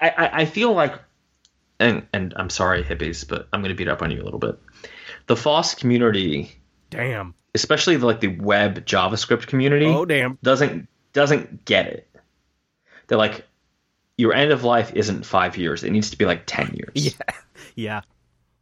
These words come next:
Speaker 1: And once you call it one point oh,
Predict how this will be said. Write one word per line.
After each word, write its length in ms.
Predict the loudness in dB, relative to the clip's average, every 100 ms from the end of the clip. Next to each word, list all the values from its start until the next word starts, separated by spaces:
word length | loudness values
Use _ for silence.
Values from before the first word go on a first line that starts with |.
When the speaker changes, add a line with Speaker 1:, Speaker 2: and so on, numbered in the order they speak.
| _ -20 -18 -2
Speaker 1:
And 340 | 2 4 4 0
once 460 | 0 2 2 2
you 220 | 2 0 -2
call 260 | 2 2
it 100 | 2
one 200 | 0 -4
point 240 | -2 -2 2
oh, 420 | 4 4 2